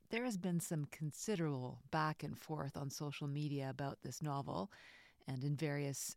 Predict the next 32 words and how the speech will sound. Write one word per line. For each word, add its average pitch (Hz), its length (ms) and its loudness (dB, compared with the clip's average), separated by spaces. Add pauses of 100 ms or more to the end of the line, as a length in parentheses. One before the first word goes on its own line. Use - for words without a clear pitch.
(140)
uh, 139 280 -4
media 147 500 2
outlets, - 600 -2
and 190 120 6
I 190 60 4
gather 214 320 0
from 175 240 6
its - 280 -4
reception 151 600 2
that - 160 0
there 151 160 4
are 151 60 2
some 156 320 -2 (100)
rather 240 300 0
polarized 160 580 2
views 139 300 2
about 131 280 0
it. - 220 -4 (800)
I'll 170 160 2
include 160 320 2
a 139 240 -2
couple 147 300 -2
of 135 120 -4
links 139 260 -4
to 151 120 -2
these 131 240 -6
reviews 143 320 0
in 135 80 0
my 123 120 -4
show 139 260 -2
notes. - 500 -6 (760)
So 226 440 2